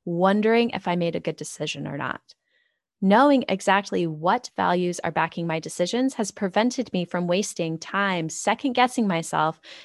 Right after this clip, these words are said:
because as soon as those questions, questions like, "What if I made a bad choice?"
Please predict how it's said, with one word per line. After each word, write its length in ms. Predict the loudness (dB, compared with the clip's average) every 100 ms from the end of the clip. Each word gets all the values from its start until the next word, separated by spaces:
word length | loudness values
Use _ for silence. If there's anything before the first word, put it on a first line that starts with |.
| -6
because 240 | 0 0
as 200 | 0 -4
soon 380 | -4 0 4 4
as 140 | 2
those 180 | 0 -2
questions, 800 | 0 0 0 -2 -4 -4 -6 -10 -20 -20 _
questions 480 | 0 0 0 -4 -2
like, 300 | -2 -2 _ _ _ _
"What 460 | -10 0 4 4 2 2
if 260 | 4 4 0
I 120 | -2 2
made 200 | 2 2
a 60 |
bad 260 | 0 -2 -2
choice?" 560 | -6 -4 -4 -8 -14